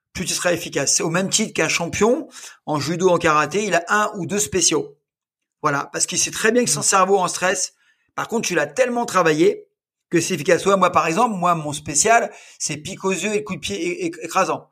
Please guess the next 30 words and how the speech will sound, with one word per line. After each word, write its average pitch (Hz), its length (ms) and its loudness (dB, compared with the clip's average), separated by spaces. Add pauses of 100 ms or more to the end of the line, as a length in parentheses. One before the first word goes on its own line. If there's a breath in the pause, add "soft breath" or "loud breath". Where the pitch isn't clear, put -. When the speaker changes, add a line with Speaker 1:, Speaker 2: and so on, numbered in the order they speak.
(180)
Speaker 1:
Coup 170 100 -8
de - 40 -12
pied 185 140 -2
écrasant, 208 560 4
euh, 151 180 0
c'est 147 160 -6
mon 156 140 -4
spécial. 170 440 -2
En 147 140 -4
deuxième, 190 420 2
c'est - 160 2
le 170 60 -4
low 196 140 2
kick. 180 300 -10 (360)
Mais 147 80 0
en 151 60 2
premier, 180 320 2
c'est 175 140 2
le 165 60 -8
coup 170 100 -10
de - 40 -10
pied 165 140 0
écrasant. 190 360 0
Donc, 143 140 -6
je - 80 -2
suis 151 80 -8
conditionné 208 580 -2
depuis 147 280 -12
des 214 280 -8
années 214 380 -6